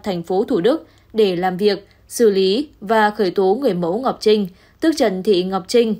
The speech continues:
ba mươi tư tuổi, về hành vi gây rối trật tự công cộng khi biểu diễn xe máy tạo dáng nguy hiểm,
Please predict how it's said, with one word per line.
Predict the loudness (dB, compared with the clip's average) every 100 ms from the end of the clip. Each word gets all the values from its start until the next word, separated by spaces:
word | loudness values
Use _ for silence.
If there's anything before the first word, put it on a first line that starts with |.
| -4
ba | -2 0
mươi | 0
tư | 0 2
tuổi, | 2 2 -2 -10 _ _
về | 0 2
hành | 2 0
vi | -2 -4 0
gây | 0 2
rối | 0 0 0
trật | -2 -2
tự | -2 -2
công | -4 -2
cộng | -2 -2 -6 _ _ _
khi | 2 2 4
biểu | 0
diễn | 0 -2 -2
xe | -2 0
máy | 0 -2 -2 -2
tạo | -2
dáng | 0 -2 -2
nguy | -2 0
hiểm, | 2 0